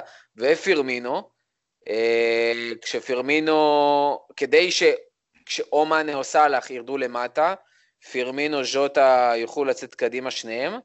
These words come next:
אה, ביחד עם, אה, אחד הווינגרים שלא מתפנה לעזור, או אפילו בילי. אה, על הדרך פירמינו אנחנו יודעים שהוא יודע לעשות הגנה, אמרנו, החלוץ הכי הגנתי שיש,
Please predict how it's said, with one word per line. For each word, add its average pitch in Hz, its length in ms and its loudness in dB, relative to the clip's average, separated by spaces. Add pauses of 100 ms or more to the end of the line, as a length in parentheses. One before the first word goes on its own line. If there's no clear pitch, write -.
(340)
אה, 113 160 -2
ביחד 131 400 2
עם, 123 160 -6
אה, 113 380 -8
אחד 127 240 -4
הווינגרים 127 540 -4
שלא 120 840 2 (340)
מתפנה 127 400 0
לעזור, 127 640 2 (300)
או 110 80 0
אפילו 151 300 0
בילי. 131 520 -4 (400)
אה, 117 300 2
על 135 80 4
הדרך 143 300 2
פירמינו 147 280 -2
אנחנו 143 180 -4
יודעים 139 160 -6
שהוא 139 100 -6
יודע 131 120 -2
לעשות 135 220 -2
הגנה, 131 300 0
אמרנו, 123 340 -4
החלוץ 120 440 -6
הכי 127 180 -2
הגנתי 123 480 -2
שיש, 127 600 -2